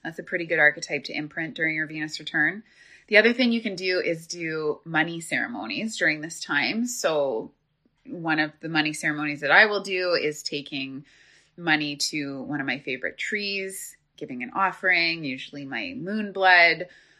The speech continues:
um, but it could be whatever your offering is to whatever deities you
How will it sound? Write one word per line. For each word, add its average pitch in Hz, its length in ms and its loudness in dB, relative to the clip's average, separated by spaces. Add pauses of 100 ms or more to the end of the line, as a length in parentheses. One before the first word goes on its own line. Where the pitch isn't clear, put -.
(140)
um, 127 540 -8 (300)
but 147 120 -6
it 135 100 -4
could - 220 -10
be 135 380 -10
whatever 170 300 -8
your 165 220 0
offering 151 540 -2
is 160 460 -10
to 151 640 -8
whatever 160 320 0
deities 165 640 -10
you 156 240 -14